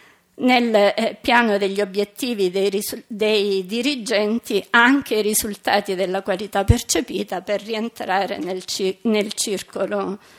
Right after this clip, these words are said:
virtuoso. Che cosa abbiamo tratto da questa esperienza, oltre tutto quello che ho detto prima? Se vogliamo sintetizzare, possiamo dire che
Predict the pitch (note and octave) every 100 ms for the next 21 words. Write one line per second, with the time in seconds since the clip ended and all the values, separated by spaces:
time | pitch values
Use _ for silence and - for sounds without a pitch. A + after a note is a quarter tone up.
0 | _ G#3+ A3+ A#3 - - G3 F3+ E3+ -
1 | - - _ - - - - _ _ _
2 | _ _ _ _ _ _ _ _ - B3+
3 | - C#4+ C4 G#3+ A#3 A#3 A3 B3+ G3 F#3
4 | - - G#3 F3+ G3 F#3+ - F#3+ - -
5 | A3 E3+ G3 - G3+ G#3 - G#3+ - -
6 | A3 G#3+ G#3 G3+ G3 F#3 G3+ F#3 A3 F#3+
7 | F3 F3 F3+ - G#3+ A3+ A3+ B3+ B3+ A#3
8 | A#3+ G#3+ A#3+ - A3 G#3 C#4 C#4+ D4 G#3+
9 | D#3 - _ _ _ _ _ _ G3+ -
10 | C#4+ A#3+ A#3 C#4 A#3 G#3+ G3+ G#3+